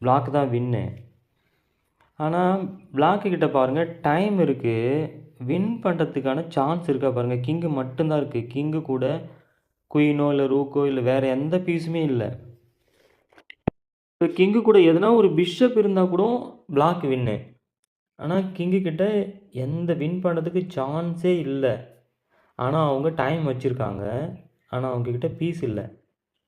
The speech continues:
ஒயிட்டு கிட்ட டைம் இல்ல, பீஸ் இருக்கு.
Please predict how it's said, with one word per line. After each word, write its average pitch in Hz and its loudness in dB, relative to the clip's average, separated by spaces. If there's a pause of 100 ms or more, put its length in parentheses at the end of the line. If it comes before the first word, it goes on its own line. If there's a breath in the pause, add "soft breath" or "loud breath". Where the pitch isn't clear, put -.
(1400)
ஒயிட்டு 190 0
கிட்ட 175 0
டைம் 196 0
இல்ல, 147 2 (800)
பீஸ் 185 4
இருக்கு. 107 -2